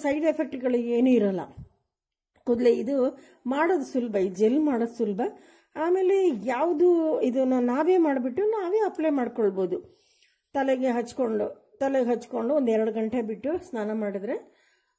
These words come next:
ಆ, ಮಾಮೂಲಿ ಇದು ಶಾಂಪು ಹಾಕ್ಬಿಟ್ಟು ತುಂಬ ಚೆನ್ನಾಗುತ್ತೆ ಸ್ನೇಹಿತರೆ. ಈ ಜೆಲ್ ವಾರಕ್ಕೆ ಮೂರು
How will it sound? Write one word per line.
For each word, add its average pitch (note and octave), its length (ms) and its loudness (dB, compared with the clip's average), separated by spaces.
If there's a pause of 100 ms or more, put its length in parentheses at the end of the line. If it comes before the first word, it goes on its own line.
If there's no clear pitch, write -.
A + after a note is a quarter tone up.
(140)
ಆ, D#4 80 -6 (160)
ಮಾಮೂಲಿ B3 460 2 (440)
ಇದು A3 140 -4 (300)
ಶಾಂಪು A#3 380 -4
ಹಾಕ್ಬಿಟ್ಟು G#3+ 360 -10 (100)
ತುಂಬ A#3 140 -4 (140)
ಚೆನ್ನಾಗುತ್ತೆ G#3 580 -4
ಸ್ನೇಹಿತರೆ. G3+ 380 -6 (560)
ಈ F4+ 80 0 (100)
ಜೆಲ್ F#4+ 220 4 (120)
ವಾರಕ್ಕೆ D#4 480 -2
ಮೂರು C#4+ 160 -2